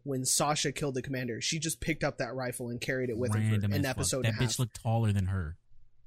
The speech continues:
Speaker 1: The bitch was taller than her, bro, and she did a perfect fucking barrel roll
Speaker 2: No,
Speaker 1: with
Speaker 2: no,
Speaker 1: it,
Speaker 2: I mean,
Speaker 1: dog.
Speaker 2: I mean the fucking snipe,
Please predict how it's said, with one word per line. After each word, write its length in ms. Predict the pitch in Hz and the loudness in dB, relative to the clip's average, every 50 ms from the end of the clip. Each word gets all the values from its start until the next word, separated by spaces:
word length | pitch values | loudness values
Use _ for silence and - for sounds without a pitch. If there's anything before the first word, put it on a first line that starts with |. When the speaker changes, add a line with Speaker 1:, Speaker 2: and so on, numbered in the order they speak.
| - - - | -18 -10 -8
Speaker 1:
The 80 | 226 | -6
bitch 220 | 220 302 294 - 294 | -6 -2 0 0 2
was 100 | 294 - | 2 2
taller 280 | - 269 277 311 311 294 | 2 2 2 2 0 0
than 100 | 311 302 | 0 -2
her, 140 | 302 311 330 | -2 -2 -2
bro, 180 | 294 302 294 311 | -2 -2 -2 -2
and 80 | 285 - | -2 -4
she 60 | 311 | -4
did 120 | 320 330 320 | -4 -6 -6
a 40 | - | -4
perfect 320 | - 330 311 - 320 - | -4 -2 -2 -2 -2 -4
fucking 240 | - 311 - 330 294 | -4 -4 -2 0 0
barrel 320 | 320 330 330 330 330 320 311 | 0 0 0 -2 -2 -2 -2
roll 140 | 330 330 | -2 0
Speaker 2:
No, 80 | 135 143 | 2 2
Speaker 1:
with 80 | 147 156 | 2 4
Speaker 2:
no, 60 | 156 | 4
Speaker 1:
it, 40 | 156 | 2
Speaker 2:
I 80 | 160 | 2
mean, 180 | 170 175 170 170 | 4 4 2 2
Speaker 1:
dog. 140 | 165 339 349 - | 2 2 2 2
Speaker 2:
I 60 | 139 | 2
mean 200 | 160 165 160 156 | 2 4 2 2
the 80 | 143 131 | 2 0
fucking 320 | - 156 147 135 107 98 | 0 -2 -4 -2 -2 -4
snipe, 460 | - - - 139 135 147 160 170 - | -4 -4 -4 -2 0 0 0 -2 -2